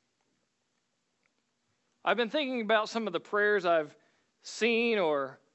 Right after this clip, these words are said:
come across lately. Here's a couple of them. First one is, "Dear God, my prayer this coming year is a fat bank account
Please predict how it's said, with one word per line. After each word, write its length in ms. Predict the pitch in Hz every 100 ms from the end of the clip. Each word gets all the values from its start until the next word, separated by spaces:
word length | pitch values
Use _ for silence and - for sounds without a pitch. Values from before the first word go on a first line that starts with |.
| _ -
come 160 | 202 208
across 480 | - 196 175 170
lately. 420 | 175 175 185 180 170
Here's 240 | 214 202
a 60 | 170
couple 400 | 202 180 165 143
of 80 |
them. 180 | 135 131 - _ _ - - _ _ _ _ _ _ _ _ _ _ _ _ _
First 260 | - 233 226
one 240 | 240 233
is, 220 | 226 170 160
"Dear 340 | 214 254 262
God, 560 | 196 180 151 135 131 131 _ _ _ _
my 180 | 165 175
prayer 340 | 175 220 247
this 160 | 254 208
coming 380 | - 240 254 233
year 300 | 220 226 233
is 140 | 160
a 80 | 147
fat 340 | - 190 233 202
bank 220 | 196 196
account 420 | 190 196 185